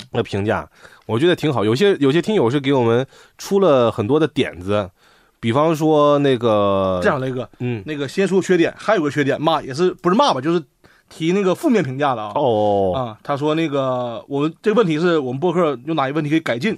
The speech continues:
Speaker 2: 啊？
Speaker 1: 嗯，嗯，
Speaker 2: 他说，
Speaker 1: 嗯。
Speaker 2: 减少内部梗，我拉了朋友后面体验都感觉不好了。
Speaker 1: 哦，我看过那个，
Speaker 2: 啊，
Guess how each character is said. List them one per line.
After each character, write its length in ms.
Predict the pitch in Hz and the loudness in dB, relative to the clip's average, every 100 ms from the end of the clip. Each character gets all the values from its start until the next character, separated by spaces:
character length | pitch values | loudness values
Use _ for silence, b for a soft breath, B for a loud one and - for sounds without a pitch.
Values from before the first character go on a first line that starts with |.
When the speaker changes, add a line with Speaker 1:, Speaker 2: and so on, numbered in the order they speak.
| - | -4
Speaker 2:
啊？ 80 | 117 | -2
Speaker 1:
嗯， 180 | 139 | 0
嗯， 20 | 127 | 0
Speaker 2:
他 60 | |
说， 240 | 120 135 131 | 0 0 -2
Speaker 1:
嗯。 240 | 117 113 95 _ _ | -4 -6 -6 _ _
Speaker 2:
减 240 | 170 190 | 0 2
少 220 | 220 165 147 | 2 2 2
内 160 | 233 | 2
部 140 | 160 143 | 2 0
梗， 200 | 92 87 _ _ | -4 -10 _ _
我 180 | 143 139 | -2 0
拉 140 | 160 202 | 2 2
了 100 | 170 | 0
朋 220 | 131 151 | -2 -2
友 80 | 170 | 0
后 120 | 202 | 0
面 200 | 160 127 | 0 -2
体 180 | - 135 | -6 -4
验 80 | |
都 100 | 147 139 | -4 -4
感 200 | - 131 | -6 -4
觉 60 | |
不 100 | 170 | -2
好 220 | 127 98 | -2 -6
了。 80 | 107 | 0
Speaker 1:
哦， 200 | 156 170 | 4 4
我 220 | 156 127 | 6 4
看 200 | 120 151 | 2 2
过 120 | 127 113 | 2 2
那 100 | 104 | 2
个， 120 | |
Speaker 2:
啊， 100 | 95 | 0